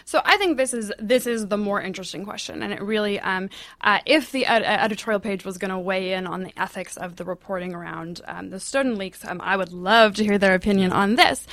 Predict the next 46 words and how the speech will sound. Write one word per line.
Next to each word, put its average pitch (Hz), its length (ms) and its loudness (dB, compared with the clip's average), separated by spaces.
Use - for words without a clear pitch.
And 240 240 6
that's 240 240 6
that, 196 440 -2
um, 175 320 -4
my 185 420 -6
understanding, 175 840 -8
um, 185 220 -8
which 180 160 -16
I - 80 -16
believe 180 500 -8
is, 180 220 -10
uh, 185 420 -10
uh, 180 240 -8
the 190 120 -6
common 226 480 0
understanding, 302 720 -4
um, 233 180 2
is 233 100 0
that 233 140 0
essentially, 226 600 -2
uh, 185 200 -4
Glenn 190 320 -4
Greenwald 202 340 -2
and 226 140 2
Laura 180 180 -2
Poitras 240 500 -8
had 190 460 0
sort 202 160 -6
of 190 60 -8
a, 175 240 -4
a 196 80 -2
trove 214 500 0
of 202 160 -4
documents. 294 720 -8
Um, 196 280 2
everybody 220 540 2
who 208 220 -6
was 196 260 0
involved 196 640 -2
was 196 140 -6
well 190 260 0
aware 190 300 -2
that 185 100 -10
this 185 160 -8
was 180 160 -14
a 175 100 -10